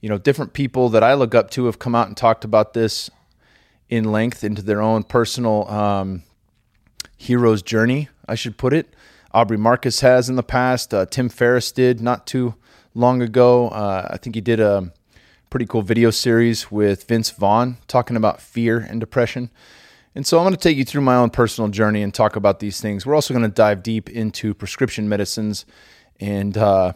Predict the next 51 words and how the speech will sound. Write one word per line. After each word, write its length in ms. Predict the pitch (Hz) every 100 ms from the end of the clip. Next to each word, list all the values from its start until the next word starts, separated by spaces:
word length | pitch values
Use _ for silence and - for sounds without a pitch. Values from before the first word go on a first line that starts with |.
| - _ _ _
the 80 | 104
pros 400 | - 131 135 120
and 120 | 110
cons 640 | - 127 104 85 76 - -
of 160 | 104
those 240 | 101 104 95
things, 460 | - 104 117 113
and, 400 | - 104 107 104
uh, 140 | 107 104
a 40 |
little 220 | 107 127
bit 100 | 131
into 140 | 123 120
plant 280 | - 131 95
medicines 560 | 117 117 127 131 139
and 200 | - 110
a 20 |
little 220 | 113 120 117
bit 180 | 120
into 560 | 117 120 - 123 123 117 - _ - _ _ _
just 240 | - 143 -
the 80 |
best 400 | 101 123 123 -
practices 680 | 123 117 123 127 - 104 98
for 540 | - 110 107 104 98 - _ _ _ _
how 240 | - 127
we 160 | 120 113
fucking 340 | 120 110 107
tackle 340 | - 104 -
stress, 420 | 95 - 92 78 -
how 100 | 110
we 80 |
get 160 | 104 104
the 60 | 92
best 340 | 101 95 -
out 100 | 98
of 60 | 95
life, 400 | 95 92 - - _ _ _ _
and 280 | - 104 95
how 120 | 113
we 140 | 110 107
can 160 | 101
conquer 420 | 92 110 107 110 101
our 100 | 98
own 220 | 107 104
fears 400 | - 107 98 92
and 80 | 98
our 140 | 95
own 160 | 104 98
personal 360 | 101 - 90
demons. 520 | 82 98 87 - -